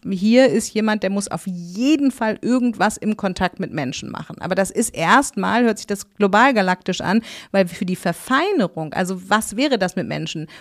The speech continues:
Wäre das Lehrer, wäre das Marketier, äh, wäre das Lobbyist, ja?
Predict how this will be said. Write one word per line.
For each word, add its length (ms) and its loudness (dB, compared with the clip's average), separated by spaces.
Wäre 500 0
das 160 -4
Lehrer, 580 4
wäre 200 -2
das 160 -4
Marketier, 800 4
äh, 200 2
wäre 180 4
das 220 -2
Lobbyist, 640 4
ja? 240 0